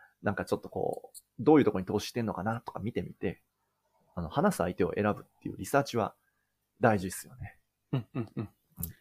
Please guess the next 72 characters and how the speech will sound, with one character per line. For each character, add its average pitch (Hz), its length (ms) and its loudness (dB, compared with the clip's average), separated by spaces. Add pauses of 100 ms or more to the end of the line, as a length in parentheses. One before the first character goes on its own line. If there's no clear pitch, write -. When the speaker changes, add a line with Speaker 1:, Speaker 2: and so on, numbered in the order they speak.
(160)
Speaker 2:
や、 104 100 0
Speaker 1:
あ - 20 -2
の、 90 180 -6
Speaker 2:
あ 117 60 -2
り 107 80 0
が 107 100 0
と 110 120 0
う - 20 0
ご 101 80 -2
ざ 98 100 2
い 92 80 -4
ま 95 140 -12
す。 - 260 -18 (120)
Speaker 1:
は - 60 -16
い。 - 60 -18
僕 113 180 4
や 113 60 8
っ 117 60 2
た 190 100 4
こ 208 80 6
と 120 80 4
な 104 60 8
い - 20 8
で 101 40 4
す - 60 -4
け 104 80 6
ど、 95 80 2
マ 104 120 4
ッ 117 80 4
チ - 120 0
ン 190 40 4
グ 202 80 10
ア 208 40 8
プ - 120 2
リ - 60 -4
と - 60 0
か - 120 2
っ - 20 -8
て - 100 -6
多 131 80 4
分 101 120 0
そ 123 120 4
う - 20 6
な 98 100 -4
ん - 40 -10
で 92 60 -6
し - 80 -8
ょ - 40 -8
う、 - 60 -10
多 92 120 -2
分。 - 160 -18 (640)
ど 151 80 10
う - 40 10
な 113 40 10
ん 92 40 6
す - 120 -2
か？ - 80 -2
<laughs> - 920 4
小 311 60 4
林 - 260 6
さ - 120 0
ん。 - 1000 0
Speaker 2:
俗 180 280 2
っ - 20 4
ぽ 180 180 6
い 185 60 8
な。 190 100 10
Speaker 1:
知 247 40 8
っ 240 60 10
て - 60 6
ま - 60 -4
す？ - 60 -12